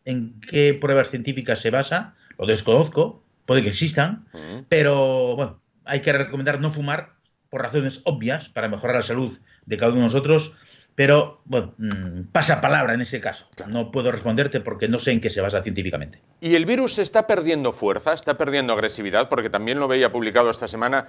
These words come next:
Speaker 2: <clears throat> de algunos, eh, virólogos que decían, "Bueno, esto va perdiendo, va, va como la ola, ¿no? Va, va decreciendo la fuerza".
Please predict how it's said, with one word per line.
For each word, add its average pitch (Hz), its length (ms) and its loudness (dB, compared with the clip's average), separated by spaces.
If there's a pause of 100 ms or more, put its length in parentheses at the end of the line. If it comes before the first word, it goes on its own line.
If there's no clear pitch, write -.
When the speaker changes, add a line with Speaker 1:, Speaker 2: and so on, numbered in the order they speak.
(100)
Speaker 2:
<clears throat> 156 300 2
de 101 260 2
algunos, 123 600 0
eh, 104 760 2
virólogos 156 480 4
que 139 80 -2
decían, 117 420 -2
"Bueno, 151 240 2
esto 160 200 0
va 170 160 6
perdiendo, 156 720 2
va, 147 180 8
va 143 300 4
como 165 220 2
la 151 160 8
ola, 147 260 8
¿no? 151 160 4
Va, 147 180 6
va 135 160 4
decreciendo 139 560 2
la 107 100 4
fuerza". - 400 -10